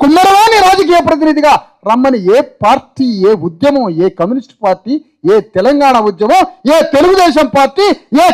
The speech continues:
కాంగ్రెస్ జాతీయ ఉద్యమం, ఏ హిందూ బీజేపీ ఉద్యమం, ఏ సాయుధ పోరాటం, ఏ నక్సలైట్ మూవ్‌మెంట్, ఏ జనశక్తి, ఏ పీపుల్స్ వారు, ఇరవై నాలుగు కమ్యూనిస్టు నక్సలైట్ ఆర్గనైజేషన్స్ ఎవరన్నా రాజకీయ ప్రతినిధిగా మనల్ని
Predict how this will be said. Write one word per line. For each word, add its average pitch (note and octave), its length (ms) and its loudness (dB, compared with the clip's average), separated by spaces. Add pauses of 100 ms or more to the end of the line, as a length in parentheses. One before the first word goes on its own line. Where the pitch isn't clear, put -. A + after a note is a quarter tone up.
కాంగ్రెస్ F4 440 2
జాతీయ C#4+ 340 0
ఉద్యమం, E4+ 320 2 (300)
ఏ F4+ 40 2 (140)
హిందూ F4+ 220 2 (120)
బీజేపీ D4+ 460 0
ఉద్యమం, F4+ 300 0 (320)
ఏ - 20 2 (160)
సాయుధ F#4 280 2 (120)
పోరాటం, C#4+ 400 2 (320)
ఏ F4 40 2 (120)
నక్సలైట్ E4 440 0
మూవ్‌మెంట్, C#4+ 320 0 (380)
ఏ D#4+ 40 2 (180)
జనశక్తి, E4 500 -2 (400)
ఏ A3 60 -2 (100)
పీపుల్స్ A#3 420 -12
వారు, G#3+ 180 -2 (760)
ఇరవై F3 240 -2 (120)
నాలుగు D#3 280 -4 (100)
కమ్యూనిస్టు G#3 460 -8 (600)
నక్సలైట్ A3+ 540 -4 (880)
ఆర్గనైజేషన్స్ F3 560 -6 (120)
ఎవరన్నా A3 360 -6 (100)
రాజకీయ G3 440 -6
ప్రతినిధిగా D#3+ 480 -10
మనల్ని C3+ 180 -12